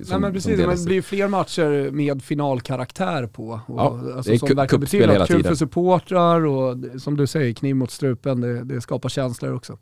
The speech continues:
Speaker 1: Sista tio minuterna i matchen är vansinniga.
Speaker 2: Ja.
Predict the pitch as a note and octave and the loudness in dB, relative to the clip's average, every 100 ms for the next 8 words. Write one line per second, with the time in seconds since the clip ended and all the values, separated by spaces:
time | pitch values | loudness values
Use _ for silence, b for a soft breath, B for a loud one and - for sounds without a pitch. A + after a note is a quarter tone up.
0 | _ _ G2 F#2 F2 G2+ G2 F#2 F2+ E2 | _ _ -4 -2 4 4 6 4 2 -2
1 | D#2+ D2 D#2+ D#2 D2+ D2 C#2+ B1 - E2 | -2 -4 -4 -2 -2 -2 -2 -4 -6 0
2 | E2+ D2+ D#2 D2+ C2 - _ | 0 0 -4 -4 -6 -12 _